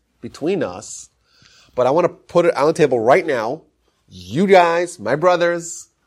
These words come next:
sold me as a slave to Egypt twenty-two years ago. That happened. Let's address it, and let's, uh, move past it." He tells them, "Listen, don't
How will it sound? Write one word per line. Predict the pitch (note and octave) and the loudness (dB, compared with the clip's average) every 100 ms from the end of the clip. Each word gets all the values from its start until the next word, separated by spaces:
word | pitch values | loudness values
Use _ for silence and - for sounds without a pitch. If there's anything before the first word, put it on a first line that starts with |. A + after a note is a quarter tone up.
| _ | _
sold | - - A2+ D3 | -16 -4 -2 0
me | F#3+ F#3 | -2 -4
as | B2+ | -6
a | F#3 | -6
slave | - - G#3 G3 F#3+ G3+ | -8 -4 -2 2 2 2
to | G3 | -2
Egypt | A3+ F#3+ D3+ E3+ | -4 -4 -2 -6
twenty-two | - D#3 E3 F#3+ | -6 -8 -6 -6
years | E3 D#3 | -6 -8
ago. | D#3 C#3+ C#3 C#3 _ _ | -8 -6 -6 -6 _ _
That | A#2 D3 | -6 -6
happened. | D#3+ C#3 C#3 C3+ C#3+ B3 - _ _ _ | 0 0 2 0 0 -2 -10 _ _ _
Let's | B2 D#3 | -6 -4
address | C#3 G3+ G#3+ A3+ | 0 2 2 2
it, | A3 A3 - _ - | 0 0 -16 _ -14
and | C#3+ | -6
let's, | D3 C#3+ - _ _ _ _ - | -6 -6 -20 _ _ _ _ -14
uh, | A2 G2 - _ - | -12 -12 -16 _ -10
move | B2 B2 A2 G2+ _ _ _ _ | -8 -6 -8 -12 _ _ _ _
past | - C3 B2+ - - _ G2 | -14 -10 -10 -12 -18 _ -18
it." | - _ - _ _ _ _ _ _ _ - | -18 _ -20 _ _ _ _ _ _ _ -20
He | G#2 | -8
tells | B2+ | -8
them, | C3 | -6
"Listen, | D3 D#3 G2+ _ _ _ _ _ _ _ _ _ _ _ _ _ _ _ _ _ _ | -8 -8 -14 _ _ _ _ _ _ _ _ _ _ _ _ _ _ _ _ _ _
don't | A2 G2+ E3 G#3 G3+ - - | -6 2 4 4 2 -12 -20